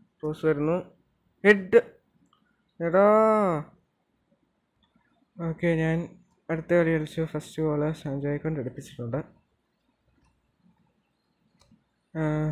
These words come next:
ഇനി മടുക്കും കേട്ടോ സത്യം പറഞ്ഞാൽ പെട്ടെന്ന് കളിക്കുമ്പോ.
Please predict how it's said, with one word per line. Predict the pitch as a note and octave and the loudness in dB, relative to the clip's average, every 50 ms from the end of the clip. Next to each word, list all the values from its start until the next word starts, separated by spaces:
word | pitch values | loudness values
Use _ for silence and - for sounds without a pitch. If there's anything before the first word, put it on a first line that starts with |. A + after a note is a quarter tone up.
| C#3+ - - _ _ _ - A3+ - | -6 -8 -12 _ _ _ -20 -18 -12
ഇനി | E3+ D#3 D3 D3 D#3+ E3+ F3 - - - _ _ _ _ _ _ _ _ _ _ _ _ _ _ _ _ _ _ _ _ _ _ _ _ _ _ _ _ _ _ _ _ _ _ _ - | -10 -6 -4 -2 -2 -2 -4 -6 -10 -18 _ _ _ _ _ _ _ _ _ _ _ _ _ _ _ _ _ _ _ _ _ _ _ _ _ _ _ _ _ _ _ _ _ _ _ -12
മടുക്കും | C#3+ C3+ B2+ B2+ C#3 - - A3 A3+ | -8 -8 -8 -8 -10 -10 -8 -6 -6
കേട്ടോ | E3 B2 - B2+ | -6 -6 -6 -8
സത്യം | A#2+ A#2+ A2+ - - A2+ A2+ | -10 -10 -10 -12 -10 -10 -8
പറഞ്ഞാൽ | A2+ A2+ A2+ A2+ | -8 -8 -8 -8
പെട്ടെന്ന് | A#2+ A#2 - A#2 A2+ A#2+ | -8 -10 -10 -10 -8 -8
കളിക്കുമ്പോ. | A#2+ A#2+ B2 C#3+ - F#3 F3 D#3+ F3 F3+ - - - _ | -6 -6 -8 -4 0 2 2 2 2 2 0 -2 -8 _